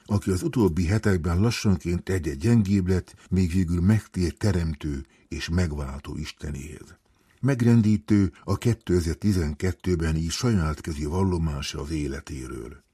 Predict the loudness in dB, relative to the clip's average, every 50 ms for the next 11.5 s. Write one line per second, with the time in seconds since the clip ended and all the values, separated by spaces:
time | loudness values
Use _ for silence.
0 | _ _ -4 -2 2 4 2 2 2 2 0 0 0 -2 -2 -4 -6 -4 -4 -2
1 | -2 -2 -2 -2 -4 -6 -6 -4 -2 -2 -2 -2 -2 -2 0 0 0 0 -2 -4
2 | -6 -6 -2 2 2 2 2 0 -2 -6 -6 -6 -6 -8 -8 -10 -8 -6 -2 0
3 | 0 0 0 -2 -6 -6 -4 -2 -2 -4 -2 -4 -2 0 0 -2 -2 0 2 2
4 | 2 4 4 2 2 0 0 -2 -2 -2 -4 -4 -4 -4 -6 -6 -6 -6 -6 -6
5 | -6 -8 -12 -14 _ _ _ _ _ -4 -4 -2 -2 -4 -6 -6 -8 -10 -12 -12
6 | -12 -12 -10 -12 -12 -12 -14 -14 -16 -18 _ _ _ -10 -2 2 4 4 4 4
7 | 2 2 2 2 2 2 2 4 4 2 2 2 2 2 2 2 2 0 -2 -6
8 | -6 -6 -6 -6 -6 -6 -4 -2 -2 -2 -2 -4 -6 -10 -12 -12 -12 -8 -8 -8
9 | -8 -10 -12 -14 -14 -12 -12 -14 -16 _ _ _ _ _ -6 -4 -2 0 0 0
10 | 0 0 -2 -2 -2 -2 -4 -4 -4 -6 -4 -4 -4 -2 -2 -4 -4 -6 -6 -6
11 | -6 -4 -2 0 0 0 -2 -6 -20 _